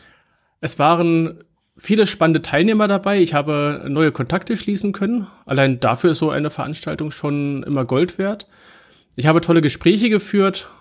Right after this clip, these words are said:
Ähm, allerdings habe ich mich als Vertreter eines Business-Podcasts, ähm, hier und da nicht so ganz zugehörig gefühlt. Naja, ist halt so.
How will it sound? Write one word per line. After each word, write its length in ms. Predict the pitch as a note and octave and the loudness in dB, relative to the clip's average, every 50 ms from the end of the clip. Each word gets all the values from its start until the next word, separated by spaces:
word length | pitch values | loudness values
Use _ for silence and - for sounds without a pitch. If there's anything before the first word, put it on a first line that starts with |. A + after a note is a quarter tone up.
| _ - C4+ | _ -12 -8
Ähm, 400 | D3 D3+ D3+ D3+ D3+ D3+ D3 B2 - _ - - _ _ _ _ _ _ - | -6 -4 -4 -2 -4 -4 -6 -8 -14 _ -20 -20 _ _ _ _ _ _ -2
allerdings 420 | D3+ F3 F#3+ F#3 F#3+ F#3+ - - | 0 2 4 4 2 2 0 -2
habe 140 | D3+ D#3 E3+ | -2 0 0
ich 40 | E3 | 0
mich 120 | F3+ E3 D3 | 0 0 -2
als 140 | C#3+ C#3 - | -2 -4 -4
Vertreter 880 | D#3+ C3+ - - - D#3 F3 F3 E3+ F3+ E3 E3 E3 E3 D#3+ C#3 - - | -6 -8 -6 -4 -2 0 0 0 0 0 0 0 0 -2 -2 -6 -10 -10
eines 320 | A3 C#3 C#3 C3+ B2+ B2 - | -6 -4 -4 -4 -6 -6 -4
Business-Podcasts, 1500 | - E3 F#3 F#3+ G3+ F3+ F#3 - - E3+ E3 E3 - - - D3+ C#3 C#3+ C#3+ C#3+ - - - - - - - - - F#3 G#3+ | 0 0 2 2 0 -4 -4 -6 -6 -6 -6 -6 -8 -12 -8 -6 -4 -4 -4 -6 -8 -12 -12 -12 -12 -12 -12 -14 -16 -14 -10
ähm, 600 | - C3+ C3+ C3+ C3+ C3+ C3+ C3 B2+ B2+ A#2+ - G#3+ | -8 -6 -6 -6 -6 -6 -8 -10 -10 -12 -12 -12 -12
hier 400 | D3+ A2+ - - - - G3+ A3 | -12 -12 -14 -10 -2 2 2 4
und 200 | A3 G#3 F#3+ - | 4 2 2 2
da 120 | C3+ B2+ C#3+ | 2 2 2
nicht 120 | D#3 - | 0 0
so 100 | - F3+ | -2 -2
ganz 300 | F3 F#3+ G3 F#3 - - | -2 -2 -2 -4 -6 -10
zugehörig 580 | - - E3 E3 D3+ C3+ A#2+ A#2+ B2+ B2 A#2+ - | -8 -6 -4 -4 -2 -2 -2 -2 -4 -6 -6 -8
gefühlt. 580 | B2+ - - - - A2+ A2 G#2 - - - _ _ _ - - - - - - - _ _ _ _ _ _ _ - | -12 -14 -14 -12 -12 -10 -10 -12 -14 -16 -20 _ _ _ -20 -20 -20 -20 -20 -20 -20 _ _ _ _ _ _ _ -2
Naja, 300 | A#3+ G3+ D3+ D3 D3+ C3+ - - _ _ _ _ _ _ _ _ _ - - - - - _ - | 0 2 2 2 0 -2 -6 -12 _ _ _ _ _ _ _ _ _ -20 -20 -20 -20 -18 _ -2
ist 140 | E3+ D#3+ C#3+ | 0 0 0
halt 140 | A2 G2 | -2 -4
so. 180 | - A2 G2 | -6 -10 -14